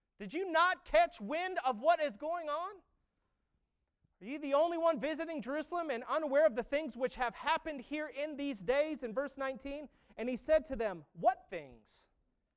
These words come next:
<laughs> I love, Jesus plays dumb. "What, well, what things are you talking about?"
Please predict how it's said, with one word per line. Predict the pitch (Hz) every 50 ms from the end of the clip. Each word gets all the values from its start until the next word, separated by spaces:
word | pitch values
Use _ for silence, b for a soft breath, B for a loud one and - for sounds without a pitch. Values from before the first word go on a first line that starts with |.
| _ _ _ _ _ _ -
<laughs> | 175 165 B B B B B B - -
I | 415 320
love, | 254 240 240 220 - B B B 151 B
Jesus | 170 269 370 440 453 339 330 285
plays | - - 277 277 262 262 240 190
dumb. | 170 143 165 190 226 226 202 180 160 151 139 131 120 _ _ _ _ _ _ _ _ _ _ _ _ _ _ _ _ _ _ _ _ _ _ _ _ _ _ _ _ _ _ _ -
"What, | 160 233 294 - 185
well, | 196 214 185
what | 175 220 277 285 -
things | 269 262 285 294 254 -
are | 302 294
you | 302 370 359
talking | - - - - - - - 311 147
about?" | - 117 117 - -